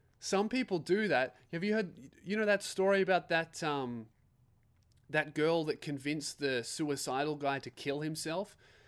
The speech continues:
And, and it obviously looked like in her head that she thought she was doing the right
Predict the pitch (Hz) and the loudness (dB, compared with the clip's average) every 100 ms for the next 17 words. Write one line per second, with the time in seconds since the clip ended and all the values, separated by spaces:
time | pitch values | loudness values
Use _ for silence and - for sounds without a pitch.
0 | - _ _ _ _ _ - 139 139 156 | -20 _ _ _ _ _ -2 0 0 0
1 | 151 143 151 165 - 147 135 143 - 135 | 2 4 4 2 0 0 0 -2 0 0
2 | 135 127 117 135 135 135 135 123 120 - | 0 -4 -4 -2 0 0 -2 -4 -6 -4
3 | 135 - 135 131 - 139 127 110 135 127 | -6 -4 -2 0 -2 -4 -4 -4 -4 -4
4 | 123 107 110 120 | -4 -6 -4 -4